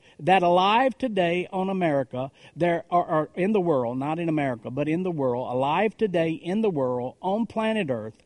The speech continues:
there are seven, over seven billion, that's B, uh, as in boy, seven billion people alive on planet Earth today.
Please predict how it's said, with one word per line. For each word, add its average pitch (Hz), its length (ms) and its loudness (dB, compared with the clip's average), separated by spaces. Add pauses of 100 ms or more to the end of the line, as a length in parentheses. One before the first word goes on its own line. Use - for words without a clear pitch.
(320)
there 175 280 4
are 147 240 -2
seven, 202 680 -2
over 180 320 2
seven 202 680 -2 (260)
billion, 127 540 4
that's 139 280 -8
B, 190 580 -4 (440)
uh, 151 40 -10
as 147 440 -2
in 156 180 0
boy, 139 480 0 (160)
seven 196 920 -2
billion 220 560 6
people 208 600 -6 (340)
alive 139 680 2
on 127 180 -4
planet 143 460 -2
Earth 135 260 0
today. 120 420 -6